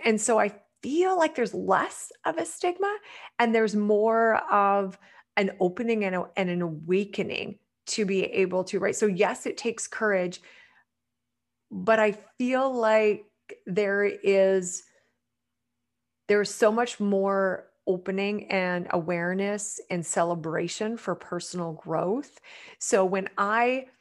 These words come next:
say to my children and my boys about what I do, and when I talk about food and body and emotional eating and all of those pieces and dieting and that whole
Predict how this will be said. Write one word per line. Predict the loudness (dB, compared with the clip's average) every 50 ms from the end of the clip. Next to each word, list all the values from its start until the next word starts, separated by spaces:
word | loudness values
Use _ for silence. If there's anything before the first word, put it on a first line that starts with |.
| _ _ _ _ _ -4
say | 0 2 4 4
to | 4 2
my | 2 2 2 2 0 -2
children | -2 -4 -4 -2 -2 -2 -4 -4 -4
and | -6 -6
my | -6 -4 -4 -2 -2
boys | -4 -4 -6 -6 -4 -4 -4 -4 -4 -4
about | -4 -2 -2 -2
what | 0 0 0 2
I | 2 2 2 2
do, | 2 0 -2 -6 -6 -4 -4 -2 -2 -2
and | -2 -2
when | -4 -6
I | -6 -6
talk | -4 0 0 0 0 0
about | -2 -2 -2 -4 -4
food | -6 -6 -2 -2 0 0 -2
and | -2 -4
body | -4 -4 -2 -2 -2 -2 -2 -4 -4 -6
and | -6 -6 -6 -6
emotional | -4 -4 -4 -4 -4 -4 -6 -6 -6 -6
eating | -6 -6 -6 -4 -4 -6 -6 -8
and | -8 -8
all | -6 -4 -4 -4
of | -4 -6
those | -6 -8 -8 -10
pieces | -10 -10 -8 -8 -8 -6 -6 -6 -6 -6 -8 -14 -18 -20 -20 -14 _ -4
and | -2 -2 -2 -2
dieting | -4 -4 -2 -2 -2 0 0 -2 -4 -4 -8 -12 _ _ _ _ _ _ _ _ _ _ _ _ _ _ _ _ _ _ _ _ _ _ _
and | -10 -8 -6
that | -6 -8 -10 -10
whole | -14 -10 -2 2 6 6 8 6 6 4 2 0 -2 -4